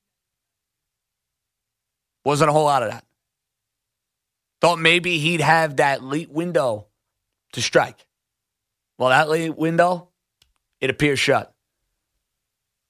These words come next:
Talk about a lot of changing of the guard type moments in the N F L. There was another one on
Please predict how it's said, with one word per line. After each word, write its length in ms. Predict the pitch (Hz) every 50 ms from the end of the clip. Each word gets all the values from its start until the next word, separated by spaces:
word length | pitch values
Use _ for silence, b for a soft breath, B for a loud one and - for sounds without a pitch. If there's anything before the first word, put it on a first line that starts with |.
| _ _ _ _ _ _ _ _ _ _ _ _ _ _ _ _ _ _ _ _ _ _ _ _ _ _ _ -
Talk 200 | - 185 220 214
about 200 | 214 202 208 180
a 40 | 160
lot 240 | 151 151 160 165 160
of 60 | 151
changing 500 | - - - 147 151 156 160 131 151 156
of 60 | 147
the 60 | 139
guard 360 | 127 - 139 135 135 135 127 -
type 200 | 147 139 139 107
moments 340 | 127 131 131 139 139 -
in 80 | 156 143
the 80 | 139 139
N 80 | 143
F 140 | 143 - -
L. 220 | 156 156 156 156
There 80 | - 151
was 120 | 127 120
another 260 | 135 139 147 156 156 160
one 140 | 156 151
on 320 | 156 151 151 151 151 139